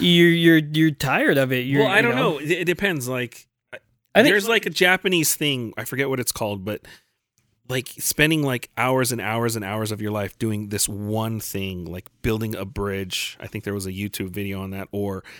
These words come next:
Speaker 2: uh, making little toys or something, and you, you become a master at this, and you find joy in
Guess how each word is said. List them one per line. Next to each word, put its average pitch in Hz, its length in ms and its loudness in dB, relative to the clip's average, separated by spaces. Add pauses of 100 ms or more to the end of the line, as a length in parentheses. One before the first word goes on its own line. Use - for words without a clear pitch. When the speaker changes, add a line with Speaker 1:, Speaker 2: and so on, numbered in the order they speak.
(300)
Speaker 2:
uh, 95 280 -4
making 104 680 -6 (260)
little 110 560 -2
toys 107 640 0
or 104 180 -6
something, 113 520 -4
and 117 120 -6
you, 113 200 -4
you 113 120 -6
become 117 220 -4
a 107 60 -2
master 107 480 -2
at 95 160 -8
this, 95 220 -8
and 98 120 -10
you 95 80 -10
find 101 300 -10
joy 104 240 -4
in 95 140 -6